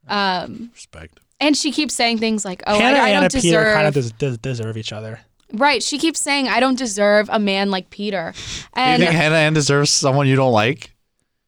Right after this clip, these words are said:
Speaker 2: You say you don't
Speaker 3: Yeah.
Speaker 2: like Peter?
Speaker 1: Yeah, I don't like Hannah
Speaker 2: Oh,
Speaker 1: Ann
Speaker 2: the
Speaker 1: that much either.
Speaker 2: disrespect
Speaker 3: Yeah,
Speaker 2: for Hannah
Speaker 3: I think
Speaker 2: Ann
Speaker 3: Ha-,
Speaker 2: in the
Speaker 3: I think
Speaker 2: room right
Speaker 3: Hannah
Speaker 2: now.
Speaker 3: Ann and Peter deserve each other.
Speaker 1: Yeah.
Speaker 2: I don't want this Hannah Ann slander. She's second favorite after McKenna.
Speaker 3: See, I, he-,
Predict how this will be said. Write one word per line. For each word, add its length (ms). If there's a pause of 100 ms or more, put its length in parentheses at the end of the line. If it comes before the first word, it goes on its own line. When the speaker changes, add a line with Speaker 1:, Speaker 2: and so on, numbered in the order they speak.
(280)
Speaker 2:
You 60
say 140
you 60
don't 80
Speaker 3:
Yeah. 240
Speaker 2:
like 100
Peter? 340 (380)
Speaker 1:
Yeah, 200
I 80
don't 140
like 140
Hannah 220
Speaker 2:
Oh, 40
Speaker 1:
Ann 80
Speaker 2:
the 20
Speaker 1:
that 80
much 60
either. 60
Speaker 2:
disrespect 460
Speaker 3:
Yeah, 140
Speaker 2:
for 300
Hannah 40
Speaker 3:
I 40
think 180
Speaker 2:
Ann 80
Speaker 3:
Ha-, 40
Speaker 2:
in 60
the 20
Speaker 3:
I 40
think 100
Speaker 2:
room 140
right 100
Speaker 3:
Hannah 140
Speaker 2:
now. 60
Speaker 3:
Ann 200
and 140
Peter 240
deserve 380
each 180
other. 320 (120)
Speaker 1:
Yeah. 220
Speaker 2:
I 60
don't 100
want 160
this 160
Hannah 220
Ann 180
slander. 420
She's 220
second 260
favorite 280
after 160
McKenna. 500
Speaker 3:
See, 240
I, 80
he-, 240